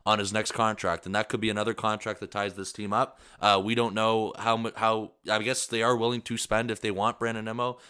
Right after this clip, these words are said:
and they continue to be interested in Brandon Nimmo, but it's definitely an important factor to add when you're looking at that. Uh, you know, and of course, if you wanna compare it to a guy or two guys like Kevin Kiermaier and Joey Gallo, it's definitely gonna be nowhere close to that.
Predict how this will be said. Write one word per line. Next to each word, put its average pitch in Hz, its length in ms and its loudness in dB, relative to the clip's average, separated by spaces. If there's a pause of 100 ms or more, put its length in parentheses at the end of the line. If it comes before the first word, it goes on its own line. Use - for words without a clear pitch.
(100)
and 98 140 -6
they 101 100 0
continue 110 540 -4
to 104 80 -4
be 98 200 -4
interested 110 360 -8
in 98 80 -6
Brandon 95 300 -4
Nimmo, 113 260 0
but 95 220 0 (260)
it's - 160 -2
definitely 135 240 2
an 113 80 0
important 107 340 0
factor 107 300 0
to 95 80 -2
add 98 240 4
when 95 100 -6
you're 92 100 -8
looking 98 300 -8
at 90 200 -8
that. 101 360 0 (260)
Uh, 95 440 4 (160)
you 113 100 -4
know, 98 160 0
and 101 220 -2
of - 80 -8
course, - 500 0
if - 160 -8
you 101 60 -4
wanna 104 140 0
compare 117 360 2
it 107 120 -2
to 107 120 0
a 95 40 0
guy 95 340 6 (240)
or 101 100 0
two 117 180 -2
guys 101 240 4
like 92 120 -4
Kevin 104 240 -2
Kiermaier 95 340 0
and 90 80 -4
Joey 95 240 0
Gallo, 98 360 6
it's 92 180 -4
definitely 117 260 0
gonna 110 120 0
be 104 100 -2
nowhere 101 240 -2
close 110 300 2
to 104 80 2
that. 87 240 2